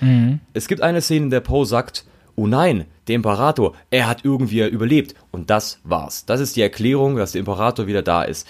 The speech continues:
Speaker 2: Wo, wo war er die ganze Zeit? Wo hat er sich seit,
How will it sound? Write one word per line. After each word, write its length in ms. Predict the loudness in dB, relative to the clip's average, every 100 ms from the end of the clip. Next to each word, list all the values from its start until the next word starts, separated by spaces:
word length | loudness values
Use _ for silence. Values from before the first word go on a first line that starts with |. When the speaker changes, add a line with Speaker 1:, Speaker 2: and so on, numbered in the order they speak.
| -16 -16 -12
Speaker 2:
Wo, 220 | -4 -2 0
wo 200 | 2 4
war 180 | 4 4
er 120 | 2
die 100 | 2
ganze 240 | 0 -2
Zeit? 300 | -4 -6 -4
Wo 160 | -2 0
hat 140 | 0
er 60 | 0
sich 180 | 0 -2
seit, 240 | 0 -2